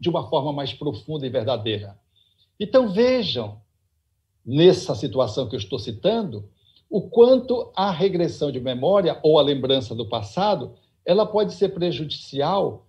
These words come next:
se eu faço uma intervenção sem uma indicação, porque pode vir o ódio que eu tenho pelo outro,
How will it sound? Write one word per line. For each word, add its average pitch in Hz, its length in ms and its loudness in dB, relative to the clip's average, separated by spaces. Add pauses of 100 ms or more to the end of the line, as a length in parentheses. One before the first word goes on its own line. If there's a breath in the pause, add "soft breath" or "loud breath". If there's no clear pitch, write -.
se - 320 -4
eu 202 140 10 (120)
faço 240 340 -4
uma 220 100 -4
intervenção 170 680 -6
sem 277 380 -4
uma 208 140 -4
indicação, 120 760 -6 (340)
porque 185 240 2
pode 190 500 6
vir 147 280 2
o 147 100 8
ódio 233 720 6 (460)
que 151 100 4
eu 151 100 4
tenho 147 240 2
pelo 143 220 4
outro, 196 580 6